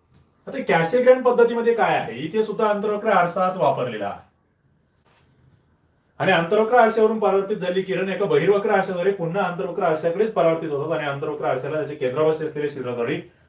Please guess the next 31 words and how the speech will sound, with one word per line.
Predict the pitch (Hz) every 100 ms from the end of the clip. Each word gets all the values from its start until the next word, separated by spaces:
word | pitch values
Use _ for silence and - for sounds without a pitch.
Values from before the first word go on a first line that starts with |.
| _ -
पलीकडे | 151 196 208 208 160
जाऊन | 139 143 156 151
नेत्रिकेवर | 135 143 135 131
पडतात. | 127 107 - 113 120
नेत्रिकेच्या | 120 139 131 147
सहाय्याने | 135 113 107 110 131 190
प्रतिमा | - 113 110 120 143
वर्धित | 101 95 127 120
करू | 117
शकतो. | 156 160
काय | 208 247 254
झालं | 233
इथे? | 214 165 170 _ _ _ _ _ _ -
न्यूटन | 143 185 262 254
आणि | 247 262 269 -
कॅसेग्रेनमध्ये | 202 214 247 254 262 269
फरक | 240 240 233
काय, | 220
एवढं | 208 202
आम्ही | 185 180
लक्षात | 139 135 113
घ्या. | 104 127
बघा, | 156
इथे | 175 202
काय | 208 196
करतोय? | 180 185 185 _ _ _
इथे | 175 208
हा | 190
अंतर्वक्र | 180 170 156 143
आरसा | 101 -
आहे | -